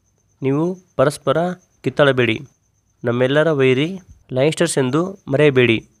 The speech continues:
ಮೊದಲು ಅವರನ್ನು ಸೋಲಿಸೋಣ" ಎಂದು ಹೇಳುತ್ತಾಳೆ. ಆದರೆ ಈ ಇಬ್ಬರ ಸಹೋದರರಲ್ಲಿ ಪೈಪೋಟಿ ಶುರುವಾಗಿ ಒಬ್ಬರಿಗೊಬ್ಬರ ವೈರಿಗಳಾಗುತ್ತಾರೆ. ನೆಕ್ಸ್ಟ್ ಸೀನಲ್ಲಿ ಸ್ಟ್ಯಾನಿಸ್ ಸರ್ ಡವರ್ಸ್‌ಗೆ ಒಂದು ಕೆಲಸ ಕೊಡುತ್ತಾರೆ. ಸರ್ ಡವರ್ಸ್ ಮಧ್ಯರಾತ್ರಿ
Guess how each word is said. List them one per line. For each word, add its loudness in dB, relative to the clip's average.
ಮೊದಲು 0
ಅವರನ್ನು 2
ಸೋಲಿಸೋಣ" 0
ಎಂದು 2
ಹೇಳುತ್ತಾಳೆ. 2
ಆದರೆ 0
ಈ 2
ಇಬ್ಬರ 0
ಸಹೋದರರಲ್ಲಿ 0
ಪೈಪೋಟಿ 0
ಶುರುವಾಗಿ 0
ಒಬ್ಬರಿಗೊಬ್ಬರ 2
ವೈರಿಗಳಾಗುತ್ತಾರೆ. 4
ನೆಕ್ಸ್ಟ್ 0
ಸೀನಲ್ಲಿ 2
ಸ್ಟ್ಯಾನಿಸ್ 2
ಸರ್ 6
ಡವರ್ಸ್‌ಗೆ 4
ಒಂದು 4
ಕೆಲಸ 4
ಕೊಡುತ್ತಾರೆ. 0
ಸರ್ 8
ಡವರ್ಸ್ 4
ಮಧ್ಯರಾತ್ರಿ 4